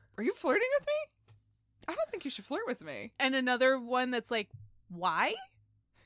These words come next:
Speaker 2: But why? No, I don't understand
Speaker 1: Or
Speaker 2: any
Speaker 1: there's
Speaker 2: of
Speaker 1: the
Speaker 2: this."
Speaker 1: one where you're like, "I'm flirting. They're totally flirting, right?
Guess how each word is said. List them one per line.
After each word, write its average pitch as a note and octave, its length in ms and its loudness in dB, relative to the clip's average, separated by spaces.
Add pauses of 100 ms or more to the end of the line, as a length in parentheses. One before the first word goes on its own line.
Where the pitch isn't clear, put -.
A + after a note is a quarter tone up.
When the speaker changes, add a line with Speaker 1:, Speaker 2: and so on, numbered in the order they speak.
(240)
Speaker 2:
But G#3+ 220 4
why? F3 560 -2 (880)
No, B3 320 8
I G#3+ 120 4
don't G#3+ 220 0
understand F#3+ 580 -4
Speaker 1:
Or C4 180 10
Speaker 2:
any C4 120 10
Speaker 1:
there's C#4 200 6
Speaker 2:
of - 60 2
Speaker 1:
the D4 80 6
Speaker 2:
this." C4+ 60 4
Speaker 1:
one B3+ 200 6
where A#3+ 160 6
you're A3+ 240 2
like, F#3+ 380 0
"I'm E4 220 6
flirting. D4+ 500 6
They're C#4 180 6
totally C#4 460 2
flirting, F3+ 360 -2
right? G3 220 2